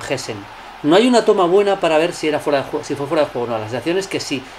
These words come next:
Veamos ahí al número cuatro, Jacobs también. Y con este gol, ahí está Rubes, el número nueve, con este gol quedaría fuera la Real de la,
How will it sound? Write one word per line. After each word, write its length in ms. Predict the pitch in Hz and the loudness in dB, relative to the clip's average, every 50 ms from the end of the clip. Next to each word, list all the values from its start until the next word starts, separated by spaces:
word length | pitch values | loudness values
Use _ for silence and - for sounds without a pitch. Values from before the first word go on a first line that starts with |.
| - - - | -18 -12 -8
Veamos 220 | 123 120 127 135 - | -6 -4 -4 -4 -4
ahí 80 | 127 | -4
al 80 | 117 117 | -4 -2
número 220 | 123 120 113 113 | -4 -4 -4 -4
cuatro, 340 | 113 131 120 - - 113 110 107 | -2 -2 -2 -2 -2 -6 -4 -2
Jacobs 340 | 123 131 131 - 117 113 - | -2 -2 -2 -2 -6 -10 -8
también. 380 | - 113 113 117 131 143 170 - - - - - - - - - - - - - - - - - - - - - - - - - - - - - - - - - - - - - - - - - - - - - - - - - - - - | -8 -8 -6 -4 -6 -6 -6 -8 -12 -18 -20 -20 -20 -20 -20 -20 -20 -20 -20 -20 -20 -20 -20 -20 -20 -20 -20 -20 -20 -20 -20 -20 -20 -20 -20 -20 -20 -20 -20 -20 -20 -20 -20 -20 -20 -20 -20 -20 -20 -20 -20 -20 -20 -20 -20 -20 -20 -16 -10
Y 80 | - 131 | -8 -4
con 200 | 131 143 131 147 | 0 0 2 2
este 200 | 151 - - 143 | 2 2 2 2
gol, 160 | 135 165 160 | 4 4 4
ahí 80 | 131 120 | 2 0
está 180 | - - 123 | 0 0 0
Rubes, 360 | 117 139 151 139 117 110 - | 2 4 2 2 2 0 -4
el 100 | 123 120 | -4 -4
número 180 | 135 131 127 127 | -2 -2 -2 0
nueve, 200 | 131 143 143 139 | 2 2 2 2
con 180 | - 120 127 139 | 0 0 -2 -2
este 560 | 139 - - 151 139 135 131 123 120 117 120 | -2 0 0 2 2 2 2 0 0 -2 2
gol 200 | 135 147 151 151 | 4 4 4 4
quedaría 320 | 147 143 123 123 135 127 - | 2 0 0 2 0 0 0
fuera 260 | - 147 139 135 127 | 2 2 2 4 4
la 120 | 127 123 | 2 2
Real 220 | 117 123 131 135 131 | 2 4 2 2 2
de 100 | 127 117 | 0 0
la, 420 | 110 107 107 104 104 98 95 95 | -2 -2 -2 -4 -6 -6 -8 -10